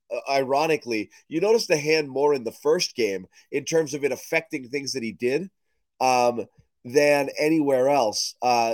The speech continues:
than, than, than, than in games two or three.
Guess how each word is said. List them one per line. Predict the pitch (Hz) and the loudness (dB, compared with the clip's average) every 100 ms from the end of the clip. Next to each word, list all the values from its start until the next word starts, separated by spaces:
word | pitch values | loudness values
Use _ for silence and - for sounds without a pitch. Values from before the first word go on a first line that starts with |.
| 98 | -4
than, | 120 127 123 | -4 -4 -4
than, | 107 123 113 92 | -4 -6 -6 -6
than, | 117 107 | -6 -4
than | 127 | -6
in | 123 120 | -6 -4
games | 151 147 | -6 -4
two | - 151 | -6 -4
or | 123 | -4
three. | - 131 151 | -6 -4 -6